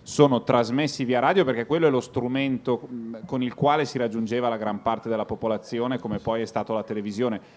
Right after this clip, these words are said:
ma non hanno niente a che vedere con l'attualità, ma nulla, zero. Per cui in quel caso è, è, è solo quanto legame c'è col, col qui e ora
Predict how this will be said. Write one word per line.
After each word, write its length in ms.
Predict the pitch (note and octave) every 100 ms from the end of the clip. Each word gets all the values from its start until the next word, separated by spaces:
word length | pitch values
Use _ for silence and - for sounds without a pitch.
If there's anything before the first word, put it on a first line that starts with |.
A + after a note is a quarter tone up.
| -
ma 200 | A#2 C3
non 160 | B2 A2+
hanno 160 | A2
niente 400 | G#2+ B2 C#3+ C3
a 40 | A2
che 80 | G#2
vedere 300 | G2+ G2+ G2
con 100 | G2+
l'attualità, 680 | F#2+ G2+ F#2 F2+ G2+ F#2 F2
ma 120 | G2
nulla, 500 | G#2 C3 C3 G#2 G2
zero. 420 | F#2+ C3+ B2 G#2
Per 180 | F#2+ B2
cui 260 | B2+ C#3+ - - _
in 140 | B2+
quel 260 | B2+ D#3 C#3
caso 560 | E3 E3 F3 E3+ E3+ -
è, 160 | B2
è, 220 | B2+ C#3+ -
è 100 | D3
solo 320 | - G3 F#3
quanto 400 | F3 F3 F3 F3+
legame 460 | D#3 D3 E3 E3+
c'è 280 | C3+ D3+ D#3+
col, 480 | D3+ C#3 C3 B2 B2
col 260 | - B2 A2+
qui 320 | - D#3 D3
e 80 | C3
ora 420 | D#3+ D3 A#2+ G2+